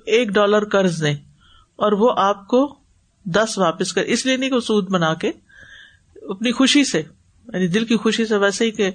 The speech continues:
آپ میری مشکل کے وقت میرے کام میں، میرا دل یہ چاہتا ہے کہ میں آپ کو ایک نہیں دس لوٹاؤں۔ آپ کہیں گے، "تو ایسا قرض تو روز ہی دوں۔" ہوں؟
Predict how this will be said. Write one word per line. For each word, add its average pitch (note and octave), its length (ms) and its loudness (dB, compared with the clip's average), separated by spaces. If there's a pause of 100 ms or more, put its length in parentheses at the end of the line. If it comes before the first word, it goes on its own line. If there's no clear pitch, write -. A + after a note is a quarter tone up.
(360)
آپ G#3+ 300 0
میری G#3 220 2
مشکل G#3+ 380 0
کے A#3 100 2
وقت G#3+ 140 -2
میرے G3+ 220 0
کام F#3+ 240 2
میں، G3 100 0
میرا G#3+ 380 2
دل A3 140 0
یہ G#3+ 80 2
چاہتا F#3 320 0
ہے F#3 40 -2
کہ F#3+ 100 -6
میں F#3+ 120 -4
آپ F3 180 -4
کو F#3+ 80 -2
ایک G#3 320 0
نہیں G#3 140 2
دس F3+ 300 0
لوٹاؤں۔ D#3+ 300 -2 (540)
آپ G3+ 200 -4
کہیں G#3+ 120 0
گے، A3 200 2
"تو G#3+ 140 -2
ایسا G3+ 260 0
قرض G#3 300 -2
تو G3 100 2
روز F#3 220 4
ہی G#3 60 2
دوں۔" F3+ 240 0
ہوں؟ G3+ 300 2